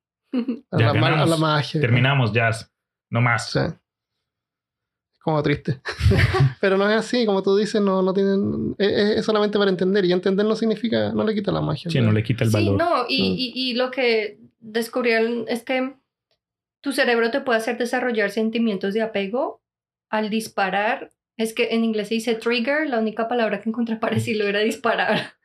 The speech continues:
Speaker 1: <laughs> diferentes circuitos cerebrales.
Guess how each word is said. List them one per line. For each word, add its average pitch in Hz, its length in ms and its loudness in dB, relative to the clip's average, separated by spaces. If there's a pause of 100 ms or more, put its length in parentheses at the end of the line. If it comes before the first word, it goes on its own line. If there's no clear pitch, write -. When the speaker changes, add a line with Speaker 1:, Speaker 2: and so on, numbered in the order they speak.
(120)
Speaker 1:
<laughs> - 240 -20
diferentes 226 560 2
circuitos 220 460 0
cerebrales. 226 760 -2